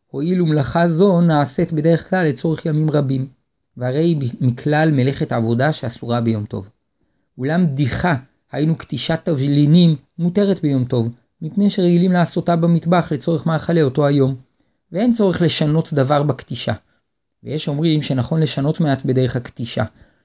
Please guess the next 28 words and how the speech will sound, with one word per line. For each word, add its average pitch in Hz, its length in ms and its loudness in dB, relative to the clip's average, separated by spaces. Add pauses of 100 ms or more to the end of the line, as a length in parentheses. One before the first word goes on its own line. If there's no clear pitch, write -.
(120)
כגון 175 320 2
שיטה 170 520 2
מעט 170 280 2
את 160 120 -2
המדוכה, 139 440 0 (380)
או 135 80 -6
שיטה 135 480 -2
מעט 160 300 0
את 147 100 -6
הכלי 151 260 -2
שבתוכה 143 480 -2
תבלינים, 139 520 -2 (400)
שעל 135 140 -10
ידי 165 160 -2
כך 190 260 -2
יזכור 170 320 -2
שהוא 170 180 -2
יום 135 200 2
טוב, 170 280 2 (420)
ולא 151 240 0
יכתוש 175 540 -4
עבור 147 260 0
ימים 139 300 2
נוספים. 120 460 -4 (840)
וכל 120 260 -4
מה 208 120 4
שהתירו 175 600 0
כתישת - 540 -6